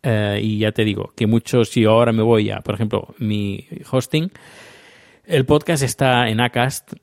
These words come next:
y yo no necesito tener ninguna, porque ellos ya ponen la publicidad en ACAST.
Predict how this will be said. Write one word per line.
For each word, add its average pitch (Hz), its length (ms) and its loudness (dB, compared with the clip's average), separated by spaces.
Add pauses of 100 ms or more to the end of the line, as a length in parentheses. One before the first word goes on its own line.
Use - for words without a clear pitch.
y 117 180 -2
yo 113 140 4
no 123 100 4
necesito 110 680 0
tener 101 300 -2
ninguna, 98 540 -2
porque 104 240 -2
ellos 113 160 4
ya 117 120 2
ponen 127 300 2
la 87 80 -4
publicidad 90 600 -8
en 101 100 -2
ACAST. 90 440 -10